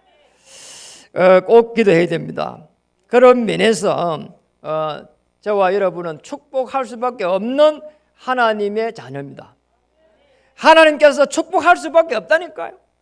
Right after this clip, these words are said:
그러니 우리가 살아가면서요, 이거 걱정하고 저거 걱정하고요,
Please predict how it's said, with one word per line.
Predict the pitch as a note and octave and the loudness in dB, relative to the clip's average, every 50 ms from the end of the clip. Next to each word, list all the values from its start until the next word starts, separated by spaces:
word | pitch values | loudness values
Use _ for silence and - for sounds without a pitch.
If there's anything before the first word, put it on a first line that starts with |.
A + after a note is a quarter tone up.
| _ _ _ _ _ _ _ _ | _ _ _ _ _ _ _ _
그러니 | - D4 D#4+ D#4+ D4+ | 0 2 2 2 -2
우리가 | C#4+ C4 C4 D4 E4 D#4+ D4 | -4 -6 -6 -4 0 0 0
살아가면서요, | - - F4 F4 E4 D4 D#4 D#4+ D#4+ D#4+ D#4 C#4+ D#4 D4+ D4 - - - | 2 2 2 2 4 2 2 0 -2 -4 -4 -2 -2 -2 -2 -4 -6 -12
이거 | - C#4+ D#4+ E4+ D#4 B3 | -14 -8 0 0 0 0
걱정하고 | D#4 D4+ D4 - D#4 D#4 D4+ C#4 D4 | 0 -8 -8 -4 -4 -4 -2 -2 -6
저거 | - C#4+ D#4 E4 C4+ D#4+ D#4+ | -6 -4 -6 -6 -6 -6 -8
걱정하고요, | D#4+ - D#4+ D#4+ D#4+ D4+ D4+ C#4+ B3+ E3 D3+ - | -8 -6 -4 -4 -2 -2 -2 -4 -4 -6 -12 -16